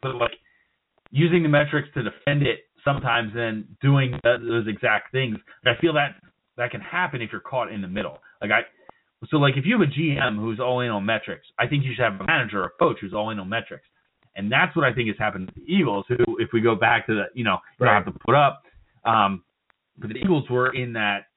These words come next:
Speaker 1: highest of the N F L categories 'cause there were no all
Speaker 2: No
Speaker 1: in.
Speaker 2: all in.
Speaker 1: They were in
Speaker 2: Believers.
Speaker 1: the believers. And, like, I, I think that's the way they've gone. Like, giving Chip Kelly more power. We talked about this a little bit, you know, a month or so ago.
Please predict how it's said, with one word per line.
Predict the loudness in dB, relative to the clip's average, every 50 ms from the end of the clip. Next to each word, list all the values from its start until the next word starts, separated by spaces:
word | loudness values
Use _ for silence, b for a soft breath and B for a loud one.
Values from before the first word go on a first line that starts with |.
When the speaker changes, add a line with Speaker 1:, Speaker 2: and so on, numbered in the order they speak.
| _ _ _ _ _ _
Speaker 1:
highest | -10 -2 0 2 2 2 0 -4 -8 -12 -12 -10
of | -4
the | -2 0
N | 0 0
F | 0 0 2
L | 2 2 2
categories | 2 0 0 0 0 0 0 0 0 0 -2 -2
'cause | -6 -4 -2
there | -2 -2
were | -2 -2
no | 2 4 4 4 4 2 0 -4 -4 0
all | 2
Speaker 2:
No | 2 4 4
Speaker 1:
in. |
Speaker 2:
all | 4 4 4 4 4 4
in. | 4 2 0 -2 -4 -10 -14 _ _ _
Speaker 1:
They | -4 -4
were | -2 -2 -2
in | -2 -2 0
Speaker 2:
Believers. | 2 4 4 4 4 4
Speaker 1:
the | 4 4
believers. | 2 0 0 -2 -4 -6 -8 _ _ _ _ _ _ _ _ _ _ _ _ _ -6
And, | -4 -4 -4 -6 -8 -12 -20 _ _ _ _ _ _ _ _ _ _ _ -4
like, | -2 -2 -2 -2 -4 -8 -16 _ _ _ _ _ _ _ _ _ _ _ _ _ _ _ _ _ _ _ _ _ _ _ _ _ _ _ _ _ _
I, | -2 0 0 0 -2 -8 -14 _ _ _ _ _ _ _ _ _ _
I | -4 -4
think | 0 0 0 0 2
that's | 2 2 0 0 -2 -8
the | -8 -2
way | -2 0 0
they've | 0 -2 -4
gone. | -2 -2 -2 -2 -2 -4 -4
Like, | -2 -4 -4 -4 -4 _
giving | -2 -2 -2 -2 -2
Chip | -4 -4 -4 -4
Kelly | -4 -4 -4 -4
more | -2 -2 -4 -2
power. | -2 -2 -2 -2
We | -2 -4 -4
talked | -4 -4 -4 0
about | 0 0 0
this | 0 -4 -8 -4
a | 0
little | 2 2 2
bit, | 2 0 -2 -2 -4 -10 _
you | -8 -4
know, | -2 -2 -2
a | 0
month | 2 4 4 4 2
or | 0 -4
so | -2 -2 -2
ago. | 0 0 0 0 0 0